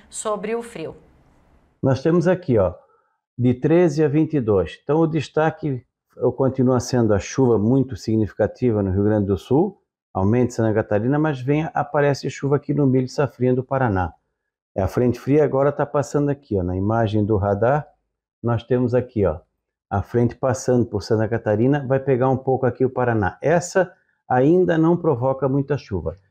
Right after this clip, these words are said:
Speaker 2: Essa chuva que vocês estão vendo aqui no Paraná, no metade norte do Paraná, é principalmente no dia dezoito, dezessete, dezoito, final dessa semana. Aqui ainda tem uma boa chuva, muita chuva aqui em Santa Catarina e no Rio Grande do Sul.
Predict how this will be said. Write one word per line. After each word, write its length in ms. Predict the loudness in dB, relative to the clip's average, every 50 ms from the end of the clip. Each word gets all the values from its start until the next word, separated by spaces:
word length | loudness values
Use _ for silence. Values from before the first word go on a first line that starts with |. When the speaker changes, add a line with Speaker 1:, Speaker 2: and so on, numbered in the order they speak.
| _ _ 0
Speaker 2:
Essa 300 | 0 0 2 2 0 0
chuva 220 | 0 0 -2 -2
que 80 | -2 -2
vocês 120 | -4 -4
estão 160 | -2 -2 -2 0
vendo 180 | 0 2 2 2
aqui 220 | 0 0 0 -2
no 100 | -2 -2
Paraná, 300 | 0 0 0 0 0 0
no 100 | 0 0
metade 480 | 0 0 0 -2 0 0 0 0 0 2
norte 220 | 0 -2 -2 -2
do 40 | _
Paraná, 460 | -2 0 0 0 0 0 -2 -2 -4 -8 _ _ _ _ 0
é 100 | 0 0
principalmente 920 | 0 2 0 0 0 0 0 0 2 2 2 0 0 -2 -2 -4 -4 -4 -6 _ _ _ _ -4
no 100 | -2 0
dia 180 | 0 2 0
dezoito, 680 | 0 0 0 -2 0 2 2 2 2 0 -2 -6 -6 -6
dezessete, 580 | -4 0 -2 -2 0 0 2 2 2 0 -2 -10
dezoito, 640 | -6 -6 -6 -2 0 0 0 0 0 -2 -6 -6 -6 _ -20 _ _
final 340 | -4 -2 0 2 2 2 0
dessa 240 | -2 -4 -6 -6
semana. 500 | -8 -4 -2 0 0 0 -2 -2 -6 -8 _ _ _ _ _ _ _ -4
Aqui 300 | -2 -2 -2 0 2 2
ainda 180 | 4 4 2 2
tem 160 | 0 0 0
uma 180 | 2 2 2
boa 220 | 0 0 0 -2 -2
chuva, 420 | -2 -4 -4 -2 0 0 -2 -4 -4 _ -2
muita 400 | 0 2 2 2 2 0 -2 -4
chuva 240 | -2 -4 -2 -2
aqui 120 | -2 -2 -4
em 60 | -6
Santa 260 | -4 -4 -2 -2 -2
Catarina 560 | -2 -2 -4 0 0 0 2 2 2 0 0 0
e 100 | 0 0
no 140 | 2 2 2
Rio 160 | 2 2 2
Grande 220 | 2 2 0 0 0
do 80 | -4 -4
Sul. 280 | -2 -4 -4 -4 -4